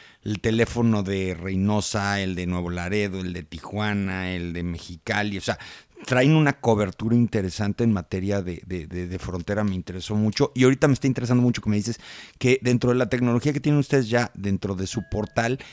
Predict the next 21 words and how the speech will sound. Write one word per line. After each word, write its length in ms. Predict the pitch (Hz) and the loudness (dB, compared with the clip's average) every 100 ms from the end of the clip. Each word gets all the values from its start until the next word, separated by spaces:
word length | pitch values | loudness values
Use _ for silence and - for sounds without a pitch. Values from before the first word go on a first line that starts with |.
| - | -12
existe 420 | - 95 - - 135 | -8 -4 -2 0 0
como 320 | 120 110 110 | 2 2 4
un 120 | 120 | 4
esquema 420 | 120 - 123 117 | 2 2 4 4
de 100 | 104 | 2
bolsa 380 | 92 107 101 113 | 0 0 0 -2
de 100 | 92 | -4
carga, 320 | - 101 101 | -4 -4 -2
es 80 | 104 | -4
decir, 360 | 95 - 104 - - - - | -4 -6 -6 -6 -14 -12 2
no 200 | 117 135 | 6 6
siempre 480 | - 147 151 139 127 | 6 8 8 6 4
tengo 260 | 135 131 | 4 4
que 100 | - | 4
operar 400 | 127 - 117 117 | 2 4 2 2
para 180 | - 117 | 0 0
las 200 | 104 101 | 2 2
mismas 340 | 110 117 120 110 | 4 6 4 2
empresas 360 | 101 104 113 | 0 0 -2
si 100 | 98 | -4
soy 340 | 92 110 113 | -2 0 -2